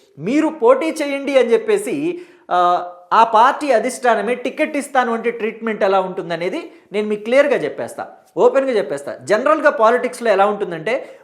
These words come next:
ఒక పార్టీ దగ్గరికి వెళ్ళి ఒక నాయకుడు, "నేను మీ పార్టీలో చేరతాను, మీ పార్టీలో నాకు అవకాశం ఇవ్వండి, టికెట్ ఇవ్వండి, పోటీ చేయడానికంటే ఎంత ఇస్తావు,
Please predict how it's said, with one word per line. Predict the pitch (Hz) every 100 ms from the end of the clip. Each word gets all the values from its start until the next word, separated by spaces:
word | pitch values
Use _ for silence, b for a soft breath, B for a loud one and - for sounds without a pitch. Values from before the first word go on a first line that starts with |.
| -
ఒక | 180
పార్టీ | 220 208 262 302
దగ్గరికి | 277 233 240 208
వెళ్ళి | 202 220
ఒక | 190
నాయకుడు, | 175 190 208 208
"నేను | 254 214 226
మీ | 220
పార్టీలో | 214 208 233 262
చేరతాను, | 226 208 185 196 196 294 - B B
మీ | 170
పార్టీలో | 220 220 240 262 254
నాకు | 233 214 202
అవకాశం | 180 208 233 220
ఇవ్వండి, | 202 196 226
టికెట్ | 208 - 247
ఇవ్వండి, | 233 208 208
పోటీ | 196 202
చేయడానికంటే | 220 196 190 190 170 175 156 160 269 - - -
ఎంత | 196 233
ఇస్తావు, | 240 - 202 185 131 -